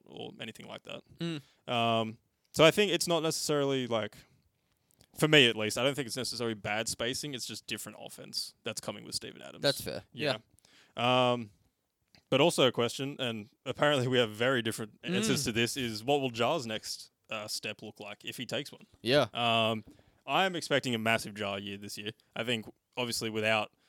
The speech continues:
Speaker 1: that Valanciunas scoring, I think it's pretty much gonna fall on him to pick that up, and I think he's more than capable. He seems like he's ready for it.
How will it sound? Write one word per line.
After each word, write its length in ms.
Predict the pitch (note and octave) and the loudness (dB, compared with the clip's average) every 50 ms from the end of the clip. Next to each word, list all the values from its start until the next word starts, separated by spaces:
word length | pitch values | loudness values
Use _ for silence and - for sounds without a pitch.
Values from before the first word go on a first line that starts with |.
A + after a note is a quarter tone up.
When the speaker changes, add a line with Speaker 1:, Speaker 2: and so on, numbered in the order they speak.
| _ _ _ _ _ _ _ _ C#3 | _ _ _ _ _ _ _ _ -2
Speaker 1:
that 260 | B2 A#2 A2 G#2 - | 0 2 2 2 2
Valanciunas 600 | A2 A#2 A2+ A2 G#2+ G#2+ - - A#2+ A#2+ A#2+ A2 | 2 4 4 4 2 0 -4 -4 -4 -4 -4 -4
scoring, 380 | - - - G#2+ G#2 A2 A2 | -6 -6 -6 -6 -6 -6 -4
I 100 | A2 G#2+ | -6 -6
think 180 | G2 - A2+ G#2+ | -8 -8 -12 -12
it's 200 | G#2 G2+ - - | -10 -10 -10 -10
pretty 220 | - _ - B2+ A2+ | -10 _ -6 -6 -4
much 160 | G#2+ G2 - | -4 -6 -6
gonna 140 | A#2 G#2 G2+ | -8 -10 -10
fall 300 | - - A#2 A2+ G#2 G2+ | -8 -4 -4 -4 -4 -4
on 100 | G2+ G#2+ | -10 -10
him 320 | - A2+ G#2+ G#2 G#2+ A2+ - _ _ - | -8 -8 -8 -8 -10 -16 -20 _ _ -10
to 200 | - A2 G#2 G2+ | -8 -8 -8 -6
pick 220 | - - A2+ - | -4 -6 -6 -4
that 140 | - G#2 G#2 | -6 -4 -2
up, 180 | G#2 G#2 G#2+ - | -2 -4 -4 -6
and 80 | G#2+ | -8
I 40 | G#2 | -8
think 180 | - A2+ A2 G#2+ | -8 -8 -8 -8
he's 220 | G#2+ G#2+ G#2 - | -10 -12 -12 -12
more 280 | - B2+ A#2+ A#2 A2+ G2+ | -6 -2 0 2 2 0
than 120 | A2+ G#2 | -2 -6
capable. 460 | - G#2+ G#2+ G#2+ A2+ A2 G#2+ G#2+ A2+ | -6 -6 -6 -4 -4 -4 -2 -2 -2
He 120 | A2 A2 G#2 | -2 -2 -4
seems 320 | - - A#2 A2 A2 G#2+ | -4 -4 -4 -6 -6 -6
like 200 | A2 A2 G#2 - | -8 -8 -8 -10
he's 120 | A2+ G#2+ G#2 | -12 -10 -8
ready 180 | A2 G#2+ G#2+ G#2 | -8 -8 -8 -8
for 260 | - - A2 G#2+ G#2+ | -8 -8 -6 -6 -6
it. 80 | G#2+ - | -8 -10